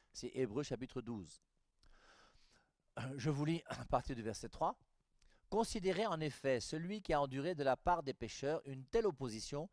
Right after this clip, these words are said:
contre sa personne, afin que vous ne vous fatiguiez pas l'âme, découragée. Vous n'avez pas encore résisté jusqu'au sang en combattant contre le péché. » Hébreux douze, quatre.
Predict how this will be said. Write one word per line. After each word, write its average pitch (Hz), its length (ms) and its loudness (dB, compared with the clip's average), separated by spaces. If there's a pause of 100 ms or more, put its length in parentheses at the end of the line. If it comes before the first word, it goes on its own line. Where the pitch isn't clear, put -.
(240)
contre 160 260 -2
sa 131 160 -2
personne, 139 540 0 (400)
afin 175 340 4
que 160 120 0
vous 143 200 -2
ne 160 80 0
vous 143 160 0
fatiguiez 131 560 -2
pas 123 180 2
l'âme, 127 340 2
découragée. 107 640 -6 (480)
Vous 131 100 -8
n'avez 165 240 2
pas 170 160 4
encore 156 280 2
résisté 135 500 -2
jusqu'au 139 340 -6
sang 135 420 -2
en 117 120 -10
combattant 123 480 -2
contre 104 260 -12
le 95 80 -6
péché. » - 340 -16 (320)
Hébreux 107 240 -8
douze, 98 220 -12
quatre. - 260 -14